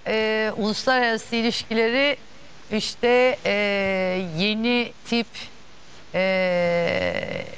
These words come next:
ilişkiler üzerinden konuşuyorduk. Vekalet savaşlarını konuşuyorduk.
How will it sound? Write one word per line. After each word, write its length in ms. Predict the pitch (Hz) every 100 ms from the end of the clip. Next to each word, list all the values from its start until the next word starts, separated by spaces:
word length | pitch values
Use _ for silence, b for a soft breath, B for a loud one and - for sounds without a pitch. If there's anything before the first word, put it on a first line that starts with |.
| - -
ilişkiler 520 | 220 226 - 233 233
üzerinden 580 | 208 202 190 180 180 175
konuşuyorduk. 680 | 185 175 170 175 170 165 202 -
Vekalet 480 | 196 202 196 208 214
savaşlarını 680 | 208 185 170 - 170 160 170
konuşuyorduk. 800 | 175 160 - 165 147 147 233